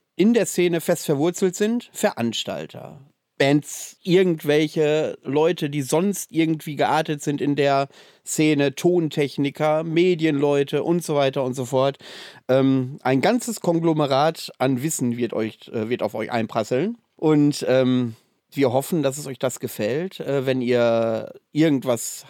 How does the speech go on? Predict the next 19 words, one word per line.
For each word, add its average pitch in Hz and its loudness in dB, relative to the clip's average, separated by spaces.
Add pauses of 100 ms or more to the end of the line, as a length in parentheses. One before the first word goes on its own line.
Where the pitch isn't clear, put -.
habt, 123 -2
was 131 -6
ihr 127 0
besprechen 123 -6
wollt, 139 -4
könnt 131 -6
ihr 131 -10
das 120 -8
gerne 120 -4
in 117 -4
den 117 -4
Kommentaren 127 -2 (760)
platzieren. 131 0
Wir 127 -2
gehen 135 0
sicherlich, 190 -2
äh, 165 -2
drauf 139 -2
ein. 170 -2